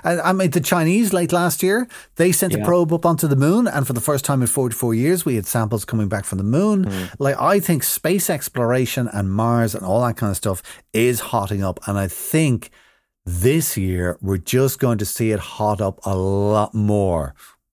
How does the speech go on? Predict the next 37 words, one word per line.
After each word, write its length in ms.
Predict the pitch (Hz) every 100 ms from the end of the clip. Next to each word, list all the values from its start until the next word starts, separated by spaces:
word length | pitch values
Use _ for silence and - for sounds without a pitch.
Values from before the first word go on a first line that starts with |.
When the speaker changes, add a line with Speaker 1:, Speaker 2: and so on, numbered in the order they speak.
| -
Speaker 1:
We 140 | 190
might 200 | 220 196
not 200 | 143 113
necessarily 680 | 107 104 123 107 101 104 85
get 240 | 82 156
anywhere, 600 | 135 95 85 85 92 131 160 - - -
but 140 | 180
maybe 640 | 135 123 170 254 233 139
this 340 | 101 120 113 104
year 240 | 98 104 -
it 100 | -
could 200 | 135 117
be, 360 | 117 110 117 -
uh, 380 | 101 101 101 98
something. 480 | - 117 117 101 - - -
One 160 | 135 190
of 80 |
the 80 | 151
things 180 | 131 131
they 60 | 117
were 60 |
talking 200 | 95 156
about 120 | 170
in 60 | 95
the 60 | 92
States 480 | - 180 156 - - - - -
was 240 | 117 104
they 100 | 117
want 240 | 110 127 117
to 40 |
put 200 | - -
the 80 | -
first 400 | - 135 131 -
woman 400 | 95 113 226 170
on 100 | 98
the 80 | 87
moon. 240 | 85 73